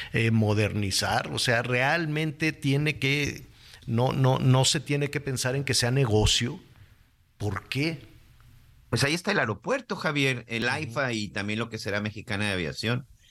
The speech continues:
Speaker 1: Ujú.
Speaker 2: Hemos visto que no es negocio porque siguen pidiendo presupuesto para subsidiar.
Speaker 1: Ujú.
Speaker 2: Siguen pidiendo dinero para cubrir, eh, pues, los gastos que requiere.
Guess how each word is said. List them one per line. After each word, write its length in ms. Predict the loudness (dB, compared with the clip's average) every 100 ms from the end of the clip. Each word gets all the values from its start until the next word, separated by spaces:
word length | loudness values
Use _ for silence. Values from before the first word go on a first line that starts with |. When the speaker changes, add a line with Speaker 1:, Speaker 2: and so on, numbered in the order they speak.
| _
Speaker 1:
Ujú. 100 | 0
Speaker 2:
Hemos 180 | 2 2
visto 500 | 0 0 0 0 0
que 260 | -2 -2 0
no 360 | 2 2 2
es 160 | 0 -2
negocio 720 | -4 -2 -4 -2 -2 -2 -4 _ -20 _
porque 280 | -4 -2 0
siguen 400 | 0 2 2 0 -4
pidiendo 520 | -4 -4 -2 -2 -2
presupuesto 1040 | -2 -2 -6 -4 -2 -2 -2 0 0 0
para 220 | -2 -2 -4
subsidiar. 680 | -8 -8 -4 -2 -2 -4 -12 _ _ _
Speaker 1:
Ujú. 420 | -16 -16 -16 -18 -12
Speaker 2:
Siguen 500 | -6 -2 0 -2 -2
pidiendo 480 | -4 -2 0 0 -2
dinero 720 | -2 -4 -2 -2 0 0 -2
para 280 | -4 -4 -6
cubrir, 600 | -8 -4 0 0 0 -2
eh, 180 | -2 -2
pues, 200 | 0 0
los 200 | 0 0
gastos 440 | -2 -4 -8 -10
que 120 | -8 -8
requiere. 560 | -8 -4 -2 -2 -8